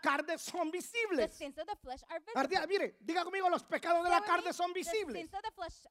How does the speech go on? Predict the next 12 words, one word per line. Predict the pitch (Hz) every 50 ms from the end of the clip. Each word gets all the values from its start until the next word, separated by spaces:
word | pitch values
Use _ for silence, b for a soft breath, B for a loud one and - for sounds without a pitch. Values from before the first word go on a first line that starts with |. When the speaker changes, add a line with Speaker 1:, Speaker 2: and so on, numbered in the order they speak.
| -
Speaker 2:
are | 294 349 359
visible." | 330 480 480 370 392 247 - - - _ _ _ _ _ _ _ _ _ _ _ -
Speaker 1:
Ahora, | 294 349 359
mire | 427 494 494 466 -
qué | 440
impresionante. | 427 - 427 392 - - 185 381 349 311 294 262 302
Por | 277 285 370
eso | 427 - 427 330 -
Pablo, | - 427 440 466 494 480 427 370 339 320 320 311 294 - _ _ _ _ _ _ _ _
Pablo | - - 403 440 466 453 427 -
cuando, | - 370 339 320 330 320 320
cuando | - 349 359 320 311 311 311 311 -